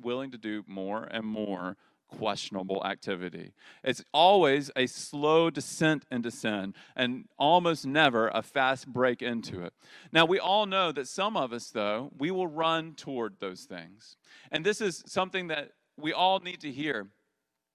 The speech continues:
and especially some of those who have been running from Christ. But he uses this language of "put away your filthiness or your rampant wickedness."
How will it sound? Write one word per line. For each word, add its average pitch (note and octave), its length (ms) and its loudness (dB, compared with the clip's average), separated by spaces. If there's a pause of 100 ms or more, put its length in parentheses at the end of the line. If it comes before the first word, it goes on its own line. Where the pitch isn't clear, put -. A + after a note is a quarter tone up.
(140)
and C#3+ 100 -4
especially F3 460 -2
some D#3+ 180 -8
of C#3+ 100 -8
those C3 280 -2
who C3 200 -4 (100)
have A#2+ 200 -4
been A#2+ 180 -6
running B2+ 360 -2
from A#2+ 280 -4
Christ. G2+ 540 -4 (580)
But F3 100 6
he G3+ 60 2
uses A3 460 -2
this F#3+ 200 -6
language F3 720 -4 (800)
of - 180 -4
"put F#3+ 140 4
away F3 240 2
your D#3 140 0
filthiness C#3+ 880 -2
or C3 100 -8
your B2+ 140 -8
rampant C3+ 420 -12
wickedness." F#2 840 -14